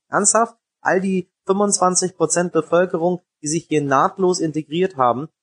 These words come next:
die setzen wir gleich mit, mit ein paar Leuten, mit, mit wirklich ein paar Leuten, die es immer noch nicht geschafft haben, sich zu integrieren, die sich nicht integrieren wollen, für die sollen wir das übersetzen.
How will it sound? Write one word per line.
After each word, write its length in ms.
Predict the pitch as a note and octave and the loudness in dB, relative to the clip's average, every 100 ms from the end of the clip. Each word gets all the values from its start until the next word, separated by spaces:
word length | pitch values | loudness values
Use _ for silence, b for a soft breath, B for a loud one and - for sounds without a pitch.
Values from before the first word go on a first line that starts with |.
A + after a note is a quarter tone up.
| _ _ | _ _
die 80 | E3+ | -4
setzen 360 | D#3 F#3+ - F3 | 0 0 0 0
wir 80 | F3+ | -2
gleich 540 | C#3+ C#3+ F3 G3 - | 2 2 2 0 -4
mit, 240 | D3 D3 | -4 -4
mit 340 | D3+ C#3+ D3 D3 | -2 0 0 -2
ein 80 | C3+ | -6
paar 400 | - E3+ G#3 A3 | -2 2 4 4
Leuten, 580 | G3 E3+ D#3+ G#2+ F#2+ G#2 | 4 2 0 -4 -14 -8
mit, 280 | A#2+ _ | -10 _
mit 180 | C3 - | -14 -6
wirklich 300 | D#3+ G3+ - | -6 -6 -6
ein 140 | D3 C#3+ | -6 -6
paar 300 | - E3+ F#3 | -2 2 2
Leuten, 500 | B2 G2+ F#2 F#2+ F#2 | 4 2 0 -8 -4
die 120 | B2 | -2
es 120 | C3 | -2
immer 220 | F#3 G3+ | 0 0
noch 100 | G#3 | 2
nicht 180 | F#3 F3+ | 0 0
geschafft 360 | E3 E3+ E3 - | -2 0 0 2
haben, 180 | D#3 D3 | 0 0
sich 180 | D#3 | -4
zu 120 | - D3+ | -2 -2
integrieren, 380 | C#3 C#3+ C#3+ | -2 -2 -2
die 60 | C#3 | 0
sich 140 | B2+ | -2
nicht 140 | C3+ - | -4 -8
integrieren 500 | C3+ B2+ B2 B2 A2+ | -6 -6 -2 -2 0
wollen, 240 | A#2 D3+ | 0 0
für 160 | - C3+ | -4 -8
die 140 | F3+ | -4
sollen 200 | G3 G3 | -2 0
wir 60 | D#3+ | 0
das 160 | D3 | -2
übersetzen. 580 | C3+ B2+ B2 D#3+ - B2+ | 0 -2 0 -2 -4 -10